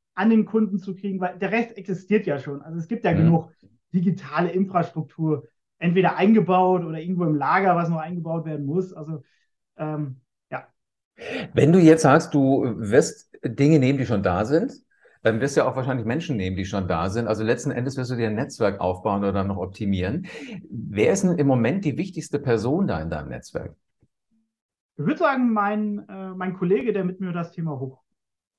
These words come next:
Speaker 1: äh, vorantreibt, ja.
Speaker 2: Okay, ihr tauscht euch also aus. Wie viele, denkst du, wirst du noch brauchen, bis du wirklich da bist, wo du hin möchtest, nämlich als Unternehmer? Also wie viele Menschen möchtest du in deinem Netzwerk irgendwann mal haben?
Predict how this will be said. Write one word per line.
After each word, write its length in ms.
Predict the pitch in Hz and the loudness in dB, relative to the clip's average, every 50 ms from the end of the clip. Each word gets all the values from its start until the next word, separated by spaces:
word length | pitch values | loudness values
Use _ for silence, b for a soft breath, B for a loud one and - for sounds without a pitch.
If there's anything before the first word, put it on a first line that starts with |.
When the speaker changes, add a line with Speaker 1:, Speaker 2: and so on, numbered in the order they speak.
| _ _ _ - | _ _ _ -12
Speaker 1:
äh, 280 | 147 143 139 139 131 127 - | -10 -10 -8 -10 -10 -8 -4
vorantreibt, 600 | - 165 160 156 156 - - 131 117 113 - - | -2 2 2 2 2 0 -2 -6 -10 -10 -12 -16
ja. 180 | 120 - _ _ _ _ _ _ _ _ | -20 -20 _ _ _ _ _ _ _ _
Speaker 2:
Okay, 220 | - 139 135 127 107 98 | -6 -4 0 2 4 6
ihr 120 | 101 113 | 6 6
tauscht 260 | 110 143 135 151 151 - | 6 6 6 6 6 6
euch 120 | 156 135 | 6 6
also 200 | 123 117 117 120 | 6 6 4 4
aus. 240 | 92 82 110 - - B B B B | 4 4 4 4 2 B B B B
Wie 320 | B - 127 101 123 175 220 | B -4 0 4 4 4 4
viele, 540 | 208 - 220 202 196 196 190 180 - - | 4 4 4 6 6 6 6 6 4 2
denkst 280 | 127 135 131 175 175 - | 2 2 2 2 0 0
du, 120 | - 156 | 0 2
wirst 200 | 123 135 160 175 | 2 2 0 0
du 60 | - 156 | -2 -2
noch 180 | 151 143 127 - | -2 -4 -6 -4
brauchen, 640 | - 104 95 95 113 139 - 202 202 214 240 240 B B B B B | -2 0 2 2 2 0 -2 -2 -4 -4 -4 -8 B B B B B
bis 200 | - 143 165 - | -2 -2 -2 0
du 140 | - 143 120 | 0 2 4
wirklich 280 | 131 147 147 156 143 - | 4 2 2 2 0 2
da 160 | 127 117 120 | 2 2 2
bist, 220 | 123 147 139 - | 2 0 -2 -2
wo 80 | 131 127 | -4 -4
du 100 | 110 110 | -4 -2
hin 200 | 104 113 135 143 | -2 -2 -2 -2
möchtest, 320 | 139 139 135 135 131 - | -2 -4 -4 -6 -6 -6
nämlich 200 | 123 117 113 110 | -4 -4 -2 -2
als 140 | 113 107 - | -4 -4 -4
Unternehmer? 500 | 110 104 101 110 101 98 101 101 95 87 | -4 -4 -2 -2 0 0 0 0 0 -2
Also 200 | 82 90 95 92 | -2 -4 -4 -2
wie 140 | 98 135 185 | -2 -2 -2
viele 240 | 190 - 170 165 139 | -2 0 0 2 2
Menschen 320 | - - 143 - - 131 | 0 0 -2 -4 -4 -4
möchtest 340 | 113 120 - - - - - | -4 -4 -6 -8 -14 -8 -4
du 80 | 139 | -2
in 100 | 156 147 | -2 0
deinem 140 | 135 127 117 | 0 0 0
Netzwerk 380 | 113 113 113 - - 120 110 - | -2 -2 -4 -4 -6 -8 -4 -4
irgendwann 300 | 110 104 107 95 95 95 | -4 -2 -2 -2 -2 -2
mal 160 | 95 90 85 | -2 -2 -4
haben? 240 | 85 87 87 - | -4 -8 -10 -14